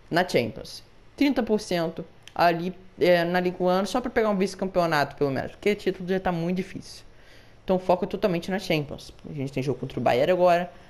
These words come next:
A gente ganhou de um a zero lá no Parque dos Príncipes. É um resultado pequeno ainda,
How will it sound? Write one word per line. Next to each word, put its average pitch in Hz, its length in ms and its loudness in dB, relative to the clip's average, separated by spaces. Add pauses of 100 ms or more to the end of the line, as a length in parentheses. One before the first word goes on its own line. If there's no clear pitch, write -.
A - 20 -2
gente 147 180 -2
ganhou 151 160 4
de 156 120 0
um 208 80 2
a 285 80 2
zero 165 360 4
lá 165 120 2
no 175 80 -2
Parque 160 280 0
dos 156 120 -2
Príncipes. 156 500 -8 (240)
É 135 80 0
um - 20 2
resultado 147 420 0
pequeno 196 420 -2
ainda, 175 260 -4